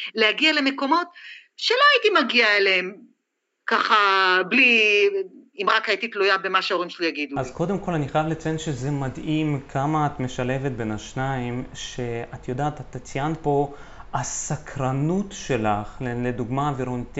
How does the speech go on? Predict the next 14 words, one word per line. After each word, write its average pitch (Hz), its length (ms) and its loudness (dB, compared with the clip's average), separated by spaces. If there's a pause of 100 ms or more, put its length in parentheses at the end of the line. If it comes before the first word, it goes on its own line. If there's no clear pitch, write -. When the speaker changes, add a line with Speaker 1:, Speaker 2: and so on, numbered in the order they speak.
(160)
Speaker 2:
אוויר-, 131 380 -4
אווירונאוטיקה, 120 920 -2 (400)
הסקרנות 151 1080 -4
הזאת 110 340 -2 (500)
היא 226 160 0
התכונה, 160 640 0
קודם 160 220 2
כל 156 160 0
המאופיינת 127 640 -2
בפילוסופיה, 117 920 -6 (420)
והטכנולוגיה 165 1300 0
ככלי 214 800 0
להיעזר 160 720 0
בו 143 420 2